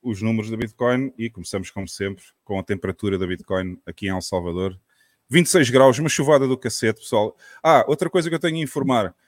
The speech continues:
Dez minutos antes de começar o podcast, começou uma tempestade brutal aqui em El Salvador. Se faltar a luz, olha,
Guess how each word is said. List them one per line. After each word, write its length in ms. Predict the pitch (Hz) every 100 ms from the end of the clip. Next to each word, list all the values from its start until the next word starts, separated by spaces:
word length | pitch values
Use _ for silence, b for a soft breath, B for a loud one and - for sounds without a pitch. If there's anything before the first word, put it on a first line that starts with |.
| _ _ _ _ _ _ -
Dez 240 | 165 190
minutos 340 | 185 180 180 180
antes 140 | 170
de 60 | -
começar 280 | 156 165 151
o 60 |
podcast, 680 | 156 139 - 143 147 - - - _
começou 340 | 151 131 185
uma 100 | 180
tempestade 640 | - 180 147 - 160 156 139
brutal 420 | 147 143 143 127
aqui 200 | 127 127
em 40 |
El 120 | 127
Salvador. 420 | - 120 113 117 127
Se 100 | -
faltar 320 | 151 165 147
a 60 |
luz, 300 | 127 143 151
olha, 360 | 139 117 98